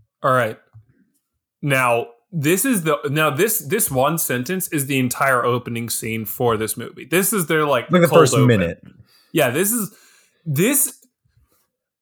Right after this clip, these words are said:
Speaker 1: I really feel like this movie, th-, it needs to be stressed how quickly this movie just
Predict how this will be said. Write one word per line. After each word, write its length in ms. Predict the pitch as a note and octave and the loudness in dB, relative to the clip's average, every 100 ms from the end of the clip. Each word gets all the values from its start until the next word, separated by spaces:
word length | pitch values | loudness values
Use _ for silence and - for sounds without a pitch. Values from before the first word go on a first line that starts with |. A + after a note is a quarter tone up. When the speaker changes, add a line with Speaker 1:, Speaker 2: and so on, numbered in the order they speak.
| _ - | _ -2
Speaker 1:
I 140 | D#3 | 0
really 440 | C4+ D3+ E3+ G3+ F#3+ | 0 0 0 0 0
feel 260 | - E3 | 0 0
like 300 | D3+ C3+ A#2 | 0 -2 -4
this 220 | D3 C#3 - | -6 -4 -2
movie, 560 | C3+ C3 C3 B2 B2+ - | 0 0 0 -2 -4 -8
th-, 220 | E3 C#3+ C#3 | -4 -4 0
it 220 | E3+ E3+ | 0 0
needs 220 | E3 E3+ | -2 -2
to 80 | F3+ | -2
be 120 | C#3+ | -4
stressed 360 | B2 C#3+ C#3 - | -4 0 -2 -2
how 420 | - - G#3+ A3 | -8 -2 2 2
quickly 840 | G#3+ - - D#3 C#3+ C#3+ - G3+ G#3 | 0 -4 -2 0 2 0 -2 -4 -2
this 300 | D#3 E3 - | -2 -2 -2
movie 340 | C#3+ D3 F3 | -2 -2 -2
just 220 | E3+ F3 | -2 -6